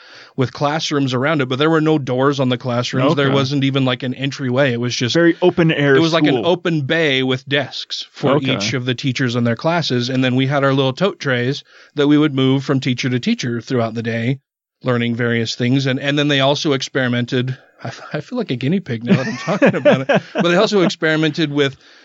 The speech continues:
Speaker 1: the ways that we were learning different things. And,
Speaker 2: Yeah.
Speaker 1: and one of them that was that we were learning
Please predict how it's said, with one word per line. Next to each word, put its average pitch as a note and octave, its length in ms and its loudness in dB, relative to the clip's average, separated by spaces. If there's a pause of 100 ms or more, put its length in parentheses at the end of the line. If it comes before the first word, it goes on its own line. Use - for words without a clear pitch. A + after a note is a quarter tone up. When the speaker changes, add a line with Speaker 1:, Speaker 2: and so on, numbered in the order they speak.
(140)
Speaker 1:
the C3 300 -2
ways D3 540 2
that C3+ 120 -2
we C3+ 160 0
were C3+ 140 0
learning C3 340 0
different A#2+ 280 -8
things. A#2 300 -4
And, G#3 60 4
Speaker 2:
Yeah. E3+ 240 4
Speaker 1:
and C3 180 -4
one C3 120 0
of C3 80 0
them C3 160 2
that C3 200 0 (160)
was B2+ 300 -2
that B2+ 120 -2
we C3 120 0
were C3 140 2
learning C3 600 0